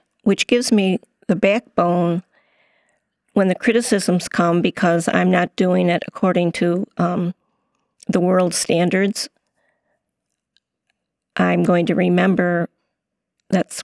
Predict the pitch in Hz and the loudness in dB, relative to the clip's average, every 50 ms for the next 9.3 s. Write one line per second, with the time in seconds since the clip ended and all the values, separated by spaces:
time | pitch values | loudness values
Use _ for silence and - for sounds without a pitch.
0 | _ _ - - 226 247 - - 214 - - _ _ _ _ _ _ _ - 214 | _ _ -2 0 0 2 2 0 -2 -6 -16 _ _ _ _ _ _ _ -2 -2
1 | - - - - - 247 254 233 196 190 175 - 170 - - - - - _ _ | -2 -2 -4 -2 0 0 2 2 2 2 2 0 -2 -4 -6 -12 -16 -18 _ _
2 | _ _ - - - - _ _ - 214 196 196 196 214 226 240 240 - 202 220 | _ _ -20 -20 -20 -20 _ _ 0 0 2 2 2 2 2 2 2 0 0 0
3 | 208 - - - - 214 220 220 - 226 214 - - - 185 185 190 - - 185 | 0 0 0 0 0 0 0 0 0 0 0 0 0 0 0 0 0 0 0 -2
4 | 180 175 - - 185 175 175 170 - - - 190 180 - 180 175 180 175 180 165 | -2 -2 -2 -2 0 0 0 0 -2 -2 -4 -4 -2 -2 -2 -2 0 0 -2 -4
5 | _ - - 180 180 - - 175 - 190 - - - 175 170 - - - 233 _ | _ -2 -2 -2 -2 -2 -2 -2 -2 -2 -2 -4 -4 -2 -2 -2 -2 -4 -6 _
6 | _ _ _ _ _ - - - _ - 208 208 208 - 202 208 202 202 208 214 | _ _ _ _ _ -20 -20 -14 _ 0 0 2 2 2 4 4 4 4 4 4
7 | 226 233 240 - - 202 190 - - - 196 185 185 185 180 185 185 185 196 220 | 4 2 2 2 0 -2 -2 -2 -2 0 0 2 2 2 2 2 2 2 0 -2
8 | - - - - - 185 185 180 180 175 175 170 165 - _ _ - - 185 180 | -2 -4 -6 -2 0 0 2 2 2 2 0 0 -2 -4 _ _ -6 -2 0 0
9 | 175 175 170 175 175 180 | 0 0 -2 -2 -4 -6